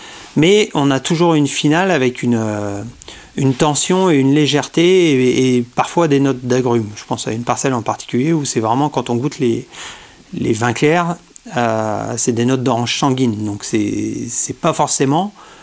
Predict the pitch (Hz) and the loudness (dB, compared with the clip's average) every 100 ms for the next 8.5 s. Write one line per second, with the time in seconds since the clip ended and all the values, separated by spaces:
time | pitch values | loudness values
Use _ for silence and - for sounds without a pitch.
0 | - - - - 131 123 - 165 143 135 | -20 -20 -10 0 2 2 2 0 2 0
1 | 120 - 131 117 - 175 131 127 127 123 | -2 0 0 0 -2 -2 -2 0 0 2
2 | 156 156 - - 165 135 117 104 - - | 2 0 -6 -4 -2 -2 -4 -8 -18 -20
3 | - - - - - - - 208 - 175 | -20 -20 -20 -20 -6 -2 2 2 2 2
4 | 143 - 190 - 180 190 165 156 175 170 | 0 -2 0 0 2 2 2 2 2 2
5 | 131 120 117 - - 160 135 135 180 185 | 2 0 -2 -6 0 0 2 2 2 0
6 | - 170 160 - 160 - 175 143 120 - | 0 0 0 -2 -4 -2 0 0 -2 -4
7 | 127 127 123 - 175 151 135 123 123 117 | -4 -2 -2 0 0 2 2 4 2 0
8 | 113 123 117 175 | 0 0 2 0